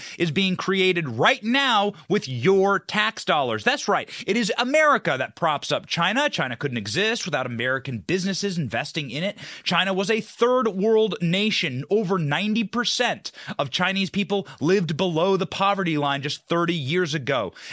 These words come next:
And now, uh, China has risen like a dragon, very scary dragon, and we have given total control to the Communist Chinese Party. There is no such thing as the Chinese middle class. There's no such thing as a free Chinese citizen.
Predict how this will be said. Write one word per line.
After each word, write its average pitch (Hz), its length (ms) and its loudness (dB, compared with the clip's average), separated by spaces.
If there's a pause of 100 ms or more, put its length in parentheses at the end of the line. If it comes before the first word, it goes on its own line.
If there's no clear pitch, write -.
And 165 300 0
now, 254 460 4
uh, 120 160 -4
China 208 540 2
has 147 340 -2
risen 233 420 0
like 117 300 -2
a 226 100 2
dragon, 220 560 0
very 143 240 -2
scary 277 380 0
dragon, 175 520 0 (420)
and 262 420 2
we 202 380 2
have 165 200 0
given 185 220 0
total 277 380 0
control 226 680 0 (180)
to - 60 -8
the 151 80 0
Communist 226 600 0 (100)
Chinese 196 540 0 (160)
Party. 180 380 2
There 123 180 -2
is 180 80 -2
no 240 80 2
such 226 200 -2
thing 240 140 -2
as 226 80 -2
the 226 60 -2
Chinese 226 340 0
middle 226 160 0
class. 226 260 0
There's 214 160 -2
no 175 100 0
such 165 180 -4
thing 175 120 -2
as 156 80 -2
a 160 40 -2
free 151 240 -2
Chinese 135 340 -2
citizen. 92 380 -6